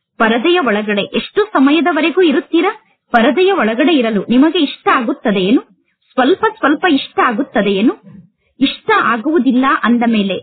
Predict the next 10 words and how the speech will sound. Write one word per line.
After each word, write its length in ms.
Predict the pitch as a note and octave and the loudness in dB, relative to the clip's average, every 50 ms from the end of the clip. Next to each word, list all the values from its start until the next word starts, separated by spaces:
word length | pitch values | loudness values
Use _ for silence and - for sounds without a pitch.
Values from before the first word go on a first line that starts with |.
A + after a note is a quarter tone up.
| - _ _ _ _ _ _ _ - | -12 _ _ _ _ _ _ _ 0
ಪರದೆಯನ್ನು 600 | A#3 A3 A#3 D4+ A3+ F#4+ G4 F#4 G4+ E4+ C#4+ G#3+ G#3 | 2 2 4 2 2 2 2 2 4 4 2 2 0
ಸರಿಸುವಂತವರು 920 | - _ - A#3 - F4 - - F#4 G4 G4 G4 F#4 - F#4+ E4 G4 F#4+ | -4 _ -2 0 0 0 -2 -2 -2 0 0 0 0 0 0 2 2 2
ಯಾರಾಗಿದ್ದಾರೆ? 800 | F4+ D4 A3+ G3 G#3 A3 A3+ A3 G#3+ B3 G#3 - A#3+ C4 C#4+ E4 G4+ - _ _ _ _ _ - | 2 2 0 0 -2 -2 -2 -2 -2 -4 -2 -2 -2 -2 -2 -2 -4 -8 _ _ _ _ _ -4
ಬಾಬಾ 640 | F3+ E3+ - G#3 F#3+ G#3+ A#3 G#3 G3 D3+ - - _ - | -2 0 2 2 2 2 0 0 -2 -2 -2 -4 _ -2
ಪರದೆಯನ್ನು 520 | B3 G#3 A#3 B3+ A3 F4 F4+ F#4 F#4+ G#4+ | 0 0 0 0 0 0 0 2 0 -2
ಸರಿಸಬೇಕೇನು? 880 | G#4+ - - G#3 B3+ C4+ - E4+ C#4+ A3+ G#3 G3+ - - F#3 F#3 A#3 F4+ - - G3 - - _ _ _ _ - | -2 -2 0 0 0 0 0 -2 -2 -2 -2 -4 -4 -2 0 0 0 0 -2 -8 -18 -20 -20 _ _ _ _ -2
ಯಾರು 320 | G#3+ G#3+ G3+ B3+ - G#4+ | 0 0 0 0 0 -2
ಪರದೆಯನ್ನು 520 | G#4 - C#4+ A#3+ C4 A#3 E4 F4+ E4+ F#4+ G4+ | -2 0 0 0 0 0 2 2 2 0 0
ಸರಿಸುತ್ತಾರೆ? 800 | - - A#3 - B3+ - E4+ C#4 - D#4+ C#4+ C#4+ D#4+ G#4+ A#4 G4+ | -2 -2 -2 -2 -2 -2 -8 -6 -4 -2 0 0 0 -2 -2 -2
ನಾಟಕ 480 | C4+ G#3+ G3+ F#3+ A3 - - F#4 F#4 | 0 0 2 0 0 0 -2 -4 -2